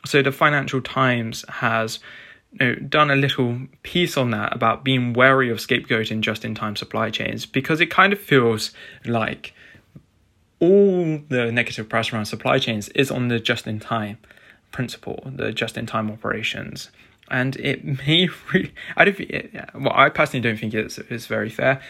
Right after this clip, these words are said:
I've seen a lot of people on LinkedIn saying, "Is this, is this down to just-in-time? Is just-in-time dead?" And, uh, I very much doubt it, but it will probably be, uh, innovated upon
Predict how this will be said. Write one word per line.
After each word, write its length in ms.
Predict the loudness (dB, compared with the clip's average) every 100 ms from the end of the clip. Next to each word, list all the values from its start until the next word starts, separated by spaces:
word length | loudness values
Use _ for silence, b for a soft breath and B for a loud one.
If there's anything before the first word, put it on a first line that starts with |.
| B
I've 60 | -4
seen 180 | -2 2
a 40 |
lot 140 | 2 0
of 140 | -6 B B B
people 300 | -4 -2 0
on 320 | 0 -2 -4 -6
LinkedIn 500 | -6 -6 -6 -4 -4
saying, 360 | -4 -4 -6 B B -14 -12 -14 -18 _ -4
"Is 160 | -2
this, 360 | 0 -2 -4 -10 _ -16
is 400 | -8 -4 -2 0
this 140 | 0
down 360 | 4 6 6 4
to 100 | 2
just-in-time? 680 | 2 2 0 -2 2 2 2
Is 180 | -4 -8 0
just-in-time 580 | 2 2 0 0 0 2
dead?" 300 | 2 2 2
And, 260 | -2 -2 -8 -16 -10
uh, 180 | -10 -6
I 80 | -6
very 300 | -6 -2 -2
much 300 | 0 -2 0
doubt 340 | 4 4 4
it, 320 | 2 0 0 2
but 240 | 2 2 B B B B
it 80 | 0
will 160 | 0
probably 420 | -2 0 2 2
be, 380 | 0 0 0 0 B B B
uh, 220 | 0 2 2
innovated 480 | 4 4 4 2 -2
upon 560 | -2 0 0 -2 -6